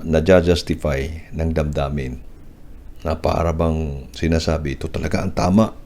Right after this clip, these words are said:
kasi pakiramdam natin ganito." They're more on feelings.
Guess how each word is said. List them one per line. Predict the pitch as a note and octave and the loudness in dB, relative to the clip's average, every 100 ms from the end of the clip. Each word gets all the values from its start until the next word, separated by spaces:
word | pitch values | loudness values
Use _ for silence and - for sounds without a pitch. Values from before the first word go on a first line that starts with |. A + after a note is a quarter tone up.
| - | -4
kasi | - D2+ | -2 -2
pakiramdam | - - F2 E2 D#2+ E2+ E2 | -2 0 2 4 4 4 2
natin | D#2+ - D#2 | 2 2 2
ganito." | D2 C#2 C#2 - - - - | 0 -2 -4 -6 -12 -14 -10
They're | E2+ G2+ G#2 G2 | 6 10 10 8
more | F2+ F#2+ F#2+ G2 - | 6 6 6 4 2
on | F#2+ F2 E2+ | 0 0 -4
feelings. | - F#2+ F2+ F2+ F2 D2+ C2+ D2 - - - | -2 0 2 2 0 -2 -8 -12 -12 -14 -14